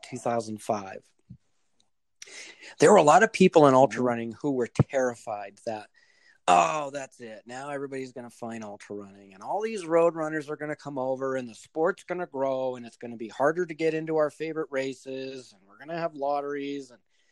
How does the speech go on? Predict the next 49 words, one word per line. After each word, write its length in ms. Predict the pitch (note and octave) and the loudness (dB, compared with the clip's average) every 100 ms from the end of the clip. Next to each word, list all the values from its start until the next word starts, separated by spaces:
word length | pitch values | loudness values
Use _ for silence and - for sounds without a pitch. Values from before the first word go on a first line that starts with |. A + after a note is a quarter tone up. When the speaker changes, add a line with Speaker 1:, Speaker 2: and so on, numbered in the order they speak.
| _ _ _ _ _ - | _ _ _ _ _ -12
Speaker 1:
it's 180 | B2+ - | -12 -6
gonna 220 | D3 C#3+ | -4 -2
be 140 | C#3+ | -4
terrible, 640 | C3+ B2 C3 C3 A#2+ A2+ A2 | -6 -6 -4 -2 -2 -6 -14
and 80 | A2+ | -14
it's 140 | A2 | -12
gonna 240 | - C3+ A2+ | -8 -8 -6
ruin 360 | B2 C3 B2+ | -6 -6 -6
the 80 | A#2 | -10
sport." 520 | - - A2+ G#2+ F#2+ _ _ - | -16 -12 -10 -8 -12 _ _ -8
And 320 | A#2 G#2+ A2 _ _ _ _ | -8 -8 -12 _ _ _ _
we 140 | B2+ A#2+ | -4 0
got 160 | A#2 | 0
our 120 | G#2+ G#2+ | -2 -8
first 400 | - A#2+ - B2 | -8 -6 -6 -6
influx 420 | A#2 - A#2 - | -10 -6 -6 -6
of 120 | C3+ | -8
people 320 | - C#3+ C3+ | -8 -4 -4
that 180 | G#2+ F#2+ | -4 -8
came 220 | - G#2+ | -8 -8
into 180 | G#2 G#2 | -8 -10
the 140 | G2 - | -10 -12
sport. 460 | - - G2+ - _ | -10 -6 -6 -8 _
And 80 | D3 | -2
it 100 | G3 | 2
didn't, 300 | D#4 B3 - _ _ | 4 4 2 _ _
and 120 | D#3 G3+ | 6 8
that's 180 | C#4 - | 4 2
true. 300 | - B2 C3+ | -2 2 2
We 160 | G#3+ | 2
had 200 | D#3 E3+ | 2 2
lotteries, 640 | B2 A2 A2 A2+ A#2+ F#3 D3+ | 0 -4 -4 -4 -2 -4 -6
and 120 | A#2+ | -10
it 80 | A#2+ | -10
became 320 | C#3+ E3 D3+ | -8 -6 -4
harder 340 | - B2+ B2+ | 0 0 0
to 100 | B2 | -4
get 200 | A#2 A#2 | -4 -4
into 280 | A2 G#2 - | -4 0 -2
your 300 | G#2+ G#2 G#2 - _ _ _ | 0 -10 -10 -16 _ _ _
favorite 460 | - A#2 A2 G#2 - - | -10 -4 -4 -6 -12 -10
race. 360 | F#2+ A2 - - | -10 -10 -12 -10
But 140 | C#3 | -4
then 160 | E3+ E3+ | -2 0
Born 240 | D#3+ D#3+ | 2 2
to 80 | C#3 | 0
Run 240 | C3 G#3 | 0 -2
came 260 | A3 A#2+ F#2+ | -4 -12 -14
out. 160 | D#2+ | -16